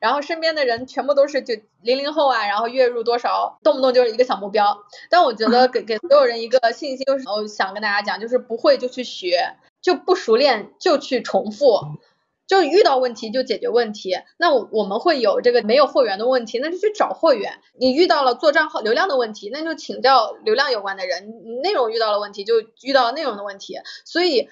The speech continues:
不要沉浸在自己的这个情绪里，觉得我，我赚不到钱，然后和我，我做小红书我做不好，遇到问题你就去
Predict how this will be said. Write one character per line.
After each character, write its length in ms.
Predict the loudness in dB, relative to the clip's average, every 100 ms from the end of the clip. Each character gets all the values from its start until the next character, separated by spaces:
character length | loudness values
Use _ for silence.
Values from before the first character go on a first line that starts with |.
| _ _
不 60 | 4
要 200 | 4 2
沉 360 | -4 -14 -12 -10
浸 200 | -6 -2
在 140 | -4
自 200 | -6 -16
己 160 | -12 -6
的 320 | -4 -4 -2
这 100 | -2
个 380 | -2 -2 -4 -6
情 260 | -10 -8 -4
绪 200 | 0 0
里， 120 | 0
觉 160 | -2 0
得 200 | -2 -4 -8
我， 200 | -4 -4 -4 -2
我 140 | 0
赚 260 | 2 0 0
不 60 |
到 180 | -2 -2
钱， 400 | -6 -10 -10 -8
然 140 | -4
后 120 | 0 0
和 220 | 0 0
我， 260 | 2 0 -2 -6
我 160 | -2 -2
做 160 | 2 0
小 160 | -2
红 100 | -8
书 160 | -4 -4
我 80 | -2
做 140 | -6
不 80 | -6
好， 380 | -6 -4 -6 -10 _ _ _
遇 140 | 2 4
到 160 | 4
问 160 | 2 -2
题 160 | -6 -10
你 80 |
就 80 | -8
去 240 | -8 -10